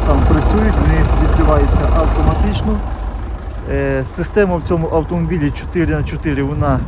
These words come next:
підключається автоматично. Тобто, як це працює, якщо автомобіль десь пробуксовує або автомобіля заносить, тоді вже включається система чотири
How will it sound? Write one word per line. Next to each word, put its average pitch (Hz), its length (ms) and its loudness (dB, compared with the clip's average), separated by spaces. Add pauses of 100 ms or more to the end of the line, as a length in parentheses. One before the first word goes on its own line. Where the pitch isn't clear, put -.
підключається 147 760 -2
автоматично. 175 760 -2
Тобто, 160 240 -4
як 147 200 -2
це 160 80 -6
працює, 185 400 -6
якщо 160 280 -2
автомобіль 151 540 -2
десь 139 160 0
пробуксовує 196 720 0
або 156 260 -2
автомобіля 143 580 -2 (880)
заносить, 175 720 0 (1160)
тоді 139 180 -6
вже 185 180 0
включається 170 500 -6
система 170 440 -8
чотири 151 420 -6